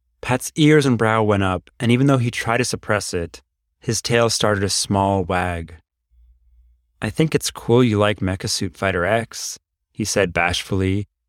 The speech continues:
and that made the wolf's muzzle hot. Bradley inched a bit more towards him. "Is that all?" Now the coyote's tail was wagging quick, a soft beat as it thumped against the log.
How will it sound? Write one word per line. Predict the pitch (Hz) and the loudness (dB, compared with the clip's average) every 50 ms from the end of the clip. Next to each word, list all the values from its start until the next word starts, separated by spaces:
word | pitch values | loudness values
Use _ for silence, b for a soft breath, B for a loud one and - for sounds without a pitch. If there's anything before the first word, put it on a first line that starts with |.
| _ - | _ -4
and | - 110 104 | 0 2 2
that | 110 113 - | 2 2 2
made | 127 120 117 107 | 2 0 0 2
the | 107 104 | 0 0
wolf's | 92 98 98 98 92 - - - | 0 0 0 0 0 -2 -2 -2
muzzle | 101 95 90 92 90 | -2 0 0 -2 -4
hot. | 87 - - 92 82 87 92 - - - - _ _ _ _ _ _ _ _ _ _ _ _ _ _ _ - | -4 -6 -8 -6 -6 -6 -8 -10 -16 -20 -20 _ _ _ _ _ _ _ _ _ _ _ _ _ _ _ 0
Bradley | 123 123 131 127 135 131 120 - | 0 2 4 4 4 4 2 2
inched | - 123 120 120 117 - - - - - | 2 2 4 4 4 2 0 -4 -4 -6
a | |
bit | 98 98 - 107 107 101 - | -6 -2 0 0 0 2 2
more | 110 110 104 101 98 98 98 | 0 0 0 2 0 0 -2
towards | - - - 104 101 98 90 - | -4 -4 0 2 2 2 2 -2
him. | - 90 87 90 87 90 87 _ _ _ _ _ _ _ _ _ _ _ _ _ _ _ - | -6 -6 -6 -6 -8 -8 -12 _ _ _ _ _ _ _ _ _ _ _ _ _ _ _ -6
"Is | - 110 110 107 101 101 - | 0 2 2 2 0 -2 -2
that | - 107 101 98 | -2 0 2 4
all?" | 98 98 117 147 180 - _ _ _ _ _ _ _ _ _ _ - _ _ _ _ _ _ _ _ _ _ _ - | 4 4 4 4 2 -2 _ _ _ _ _ _ _ _ _ _ -20 _ _ _ _ _ _ _ _ _ _ _ -4
Now | - 107 110 110 110 110 110 110 110 107 | -2 0 2 2 2 2 2 2 0 0
the | 101 113 110 | 0 -2 -2
coyote's | - - 110 110 110 107 110 104 - | -2 0 0 0 2 2 2 0 0
tail | - - - 107 104 101 98 | -4 0 0 2 4 4 2
was | 98 95 85 | 0 0 0
wagging | 98 101 95 92 101 95 92 | 0 0 0 0 -2 -2 -4
quick, | - - - 95 90 90 - _ - _ _ _ _ _ _ - | -6 -6 -4 -4 -4 -4 -10 _ -20 _ _ _ _ _ _ -6
a | - 110 | -4 -2
soft | - - 139 131 127 - - 95 85 | 0 2 2 2 2 0 -6 -8 0
beat | - 113 113 110 - - | 2 4 4 2 2 -2
as | 104 98 | -8 -8
it | 104 - _ | -8 -10 _
thumped | - 113 107 101 - 110 | -2 0 0 0 0 -2
against | 98 104 98 95 - - | -2 -2 -2 -4 -4 -4
the | 101 | -2
log. | 92 90 87 87 85 85 85 87 - | 0 0 0 -2 -2 -6 -10 -14 -16